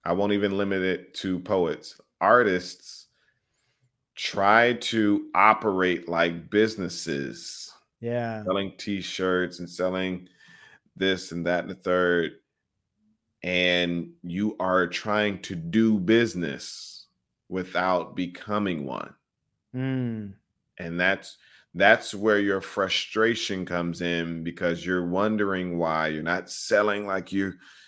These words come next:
Speaker 2: Yeah.
Speaker 1: like, like you want, or they're not paying you the price that they, because they can see that you are doing it conditionally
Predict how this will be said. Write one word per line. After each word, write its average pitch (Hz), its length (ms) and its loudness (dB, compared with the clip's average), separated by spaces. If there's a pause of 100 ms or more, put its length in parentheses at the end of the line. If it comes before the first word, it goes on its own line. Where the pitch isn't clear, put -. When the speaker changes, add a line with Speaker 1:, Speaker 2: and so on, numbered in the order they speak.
(120)
Speaker 2:
Yeah. 117 180 -2
Speaker 1:
like, 76 160 -8 (140)
like 92 180 -4
you 98 100 -2
want, 98 340 0
or 92 180 0
they're 90 140 -2
not 92 320 -2
paying 101 400 -2
you 98 180 0
the 90 100 -4
price 95 380 0
that - 160 -14
they, 95 320 0 (720)
because 107 460 2
they 110 180 6
can 107 280 -2
see 127 500 0
that 98 320 2
you 98 640 -2 (1040)
are 87 320 2
doing 101 480 0
it 92 160 -6
conditionally 85 1120 -2